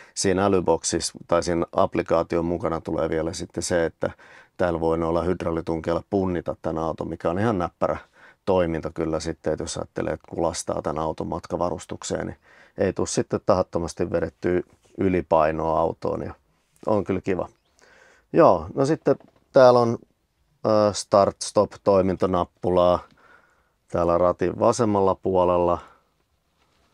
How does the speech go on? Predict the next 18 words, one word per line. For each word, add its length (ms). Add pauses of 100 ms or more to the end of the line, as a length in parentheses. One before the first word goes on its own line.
(1200)
Ö, 260
ekonominappula, 1600 (580)
sitä 380
tota, 420 (400)
yleensä 300 (200)
painan 240
sen 220
pois, 380 (640)
ei 80
ihan 240
turha. 380 (720)
Ja 280
tota, 440 (180)
täällä 240
on 60
sitten 400 (300)
valojen 420
säätöä, 680